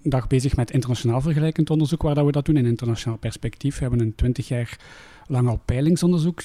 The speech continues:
waarin dat we nagaan in welke mate leerlingen de eindtermen al dan niet behalen. En de koepel, zo V S G, eh, Katholiek Onderwijs Vlaanderen, hebben een eigen koepelgebonden proeven. Al die instrumenten zijn bijzonder waardevol, bijzonder nuttig gebleken, maar missen,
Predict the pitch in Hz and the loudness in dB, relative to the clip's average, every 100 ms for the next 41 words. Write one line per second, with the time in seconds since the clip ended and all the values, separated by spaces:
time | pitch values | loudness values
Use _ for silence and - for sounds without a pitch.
0 | - 127 117 117 113 117 127 127 127 123 | -6 -4 -2 0 0 0 0 0 0 -2
1 | 120 127 120 117 120 117 113 110 - - | -2 -4 -4 -2 -2 0 0 0 -2 -14
2 | - - 127 - 127 143 160 156 160 139 | -18 -6 -4 0 2 2 2 2 4 4
3 | 139 143 131 131 135 139 139 - - 143 | 4 4 2 2 2 2 0 -6 -6 0
4 | 127 123 120 120 - - - - 151 139 | 2 2 2 0 -6 -8 -2 2 2 2
5 | 123 123 120 - 131 127 - - 120 143 | 0 0 -4 -4 -2 -2 -4 -6 -6 -6
6 | - 131 123 117 113 - 123 139 131 127 | -4 -2 0 0 -2 -4 0 2 2 2
7 | 120 120 110 - 123 160 175 151 160 160 | 2 2 -2 -4 -2 0 -2 -2 -2 0
8 | 165 160 170 160 165 - - - - - | -2 -2 -2 0 -2 -6 -20 -20 -20 -10
9 | - 151 160 170 165 - 139 156 139 131 | 0 2 4 4 2 -2 -4 2 2 2
10 | 127 123 127 123 151 127 127 170 160 156 | 2 2 0 0 2 2 2 2 0 0
11 | 131 131 123 151 165 151 147 147 - 160 | 0 2 2 0 -2 0 2 2 2 2
12 | 147 127 131 131 151 151 143 143 | 2 0 0 0 2 4 4 4